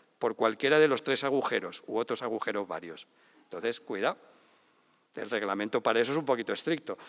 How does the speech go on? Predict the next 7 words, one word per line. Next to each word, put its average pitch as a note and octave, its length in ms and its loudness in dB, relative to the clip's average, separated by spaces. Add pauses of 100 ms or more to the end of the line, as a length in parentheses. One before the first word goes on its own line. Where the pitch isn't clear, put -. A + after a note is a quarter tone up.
(180)
No F3+ 200 8
está F#3+ 280 8
ningún G3 520 8
autorizado D#3 720 8
ningún D#3 360 6
producto E3+ 380 8
alimentario D3+ 680 8